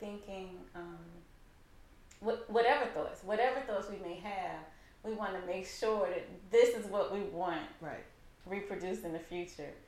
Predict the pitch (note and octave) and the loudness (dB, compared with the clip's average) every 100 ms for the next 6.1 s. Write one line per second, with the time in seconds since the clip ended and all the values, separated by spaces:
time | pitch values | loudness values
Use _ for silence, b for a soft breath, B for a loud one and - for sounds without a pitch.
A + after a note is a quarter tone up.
0 | - - E3 - F3 E3+ E3+ G#3+ A3+ B3+ | -16 -12 -8 2 2 2 -2 -4 -2 0
1 | B3 G#3 - F3 E3+ E3 F3+ F#3+ F#3 F3+ | 2 2 -2 -6 -6 -6 -8 -8 -8 -8
2 | D#3+ D#3+ - - - - - F#3+ G#3 - | -8 -8 -14 -20 -20 -20 -14 -6 -4 2
3 | F#3+ F#3+ - D#3+ - - - F#3+ - F3 | 2 2 -2 -4 -4 -8 -2 -2 0 -2
4 | E3 D#3 D#3+ D3 - - - F#3 F#3 E3+ | -2 -4 -2 -4 -8 -14 -10 -6 0 0
5 | E3 - - G3 G3 F#3 F#3 - F3 D3 | -2 -8 -4 -4 -2 -2 -2 -2 -2 -2